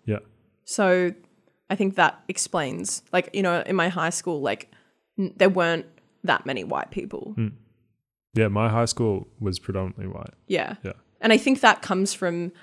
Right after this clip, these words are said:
Speaker 2: I think that is why it's only been quite recent, like, in the last, like, literally the last year
Speaker 1: Mm.
Speaker 2: where I've been like, "Oh, no, I'm not, like, I'm not white."
Speaker 1: Mm.
Speaker 2: Because I am around white people
Speaker 1: Mm.
Speaker 2: more.
Speaker 1: Yeah.
Speaker 2: Like, I guess Melbourne Uni or whatever, and just where I work,
Speaker 1: Yeah.
Speaker 2: like, in all of those sorts of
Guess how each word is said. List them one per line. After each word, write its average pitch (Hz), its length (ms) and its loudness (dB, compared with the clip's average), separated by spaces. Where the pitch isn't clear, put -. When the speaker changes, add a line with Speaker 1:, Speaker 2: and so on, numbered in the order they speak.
Speaker 2:
I 185 60 -2
think 185 200 -4
that 170 260 6
is 170 320 -2
why 175 220 2
it's - 120 0
only 180 200 0
been 175 260 -2
quite - 340 0
recent, 165 240 -4
like, 180 120 0
in 170 60 -2
the 165 80 -2
last, 160 340 0
like, 160 120 -4
literally 160 400 0
the 170 100 -6
last 160 320 0
year 80 440 0
Speaker 1:
Mm. - 180 -8
Speaker 2:
where 165 100 0
I've 165 120 -2
been 160 120 -4
like, 123 240 -4
"Oh, 170 80 2
no, 156 140 -2
I'm 160 100 -2
not, 131 240 -2
like, 190 140 0
I'm 180 140 4
not - 180 -4
white." 73 360 -4
Speaker 1:
Mm. 107 180 -2
Speaker 2:
Because 190 200 0
I 165 60 4
am 170 160 0
around 127 300 2
white - 200 -4
people 202 280 -4
Speaker 1:
Mm. 113 40 -2
Speaker 2:
more. - 320 -6
Speaker 1:
Yeah. 104 200 0
Speaker 2:
Like, 131 120 -2
I 160 60 2
guess - 260 -4
Melbourne 180 340 -4
Uni 190 320 0
or 147 180 -6
whatever, 170 460 0
and 101 80 -6
just - 160 -10
where 107 100 -6
I 170 80 -4
work, - 420 -6
Speaker 1:
Yeah. 110 120 -2
Speaker 2:
like, 113 180 -8
in 110 180 -10
all 170 180 -6
of - 80 -8
those 185 180 -6
sorts - 220 -12
of 208 180 -12